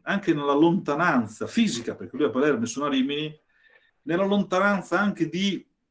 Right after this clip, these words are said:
modi di sentire le cose, perché se avessimo tutti lo stesso modo di sentire le cose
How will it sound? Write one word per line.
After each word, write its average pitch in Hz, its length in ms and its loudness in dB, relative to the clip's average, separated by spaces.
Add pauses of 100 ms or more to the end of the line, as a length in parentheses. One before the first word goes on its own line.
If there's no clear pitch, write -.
modi 175 340 0
di 165 100 -6
sentire 175 640 4
le 107 120 -2
cose, 92 500 -8 (340)
perché 110 560 -6 (360)
se - 180 -12
avessimo 127 520 -2
tutti 170 300 -6
lo 127 60 2
stesso 139 280 -2
modo 135 220 0
di 127 60 -4
sentire 139 280 -2
le 196 80 -4
cose 135 500 0